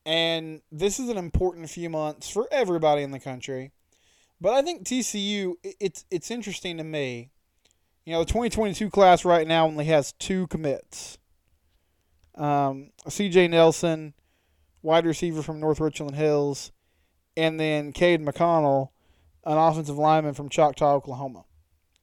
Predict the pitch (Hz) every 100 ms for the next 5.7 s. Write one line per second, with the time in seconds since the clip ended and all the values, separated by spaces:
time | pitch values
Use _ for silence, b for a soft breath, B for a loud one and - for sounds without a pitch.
0 | _ _ _ _ _ - 180 190 175 170
1 | 214 170 160 160 160 _ _ _ - 170
2 | 180 202 190 180 156 170 156 - 147 143
3 | - 107 - - - 170 170 160 160 156
4 | 156 _ _ - - 156 151 160 156 139
5 | 135 131 175 180 170 170 156